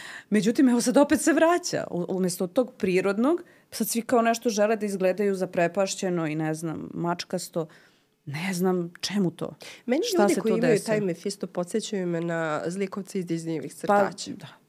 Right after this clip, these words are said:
Speaker 2: Znači, to mi je, to mi je negdje, i to baš ono tipa Cruella de Vil ili tako nešto.
Speaker 1: Da.
Speaker 2: Znači, baš mi liči na to. Ali š-, šta je poenta cijele te priče? A, Mephisto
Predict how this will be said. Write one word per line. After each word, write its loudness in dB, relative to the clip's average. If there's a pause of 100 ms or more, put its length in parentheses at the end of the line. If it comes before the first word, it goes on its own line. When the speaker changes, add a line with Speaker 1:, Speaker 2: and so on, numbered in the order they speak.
Speaker 2:
Znači, -4
to 0
mi 2
je, 0
to -2
mi 0
je 2
negdje, 0
i -4
to -4
baš 0
ono 0
tipa -10
Cruella -2
de -4
Vil -4
ili -6
tako -10
nešto. -6
Speaker 1:
Da. -12 (340)
Speaker 2:
Znači, -4
baš -2
mi 0
liči -2
na -6
to. -12
Ali 0
š-, -4
šta 0
je 0
poenta -2
cijele -6
te -12
priče? -8 (440)
A, -2 (800)
Mephisto -2